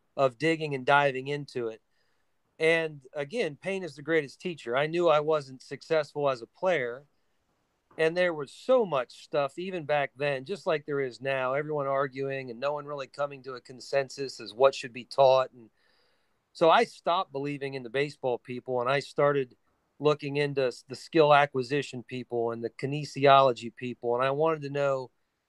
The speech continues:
uh, the psychologists with, with reaction times and choice reaction and recognition and,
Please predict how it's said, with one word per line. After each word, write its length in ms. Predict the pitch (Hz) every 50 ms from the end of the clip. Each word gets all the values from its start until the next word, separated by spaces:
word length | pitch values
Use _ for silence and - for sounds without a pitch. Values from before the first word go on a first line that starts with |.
| _ _ -
uh, 220 | 123 123 123 127
the 120 | 123 139
psychologists 960 | - - - 160 147 135 - 151 151 156 151 151 139 123 127 123 117 - - -
with, 180 | 127 120 - _ _
with 280 | 131 131 131 127 - -
reaction 580 | 123 139 139 147 151 151 151 147 - - 135 120
times 520 | - 131 123 113 110 107 101 101 101 98
and 160 | 123 123 113 107 _ _ _ _ _ _ _ _ _ _ _
choice 380 | - 180 180 180 165 143 -
reaction 560 | 147 139 135 127 123 123 120 - - - 117
and 120 | 113 113 117
recognition 880 | 131 147 151 143 151 143 131 139 156 160 135 - - 127 117 113 110
and, 160 | 110 110 113